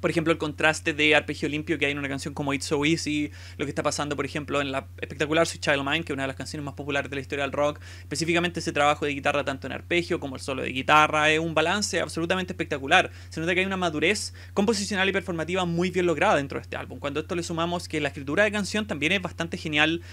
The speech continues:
en Sweet Child O' Mine, por una parte, haciendo una, una suerte de balada o una canción baladesca de hard rock, eh,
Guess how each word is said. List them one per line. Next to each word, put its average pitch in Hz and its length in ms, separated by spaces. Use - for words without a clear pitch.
en - 60
Sweet 156 180
Child 151 140
O' 143 60
Mine, 165 160
por 170 100
una 156 140
parte, 165 360
haciendo 147 320
una, 135 320
una 139 120
suerte 151 260
de 139 80
balada 143 720
o 151 80
una 147 140
canción 139 280
baladesca 135 720
de 139 240
hard 139 180
rock, 143 320
eh, 123 560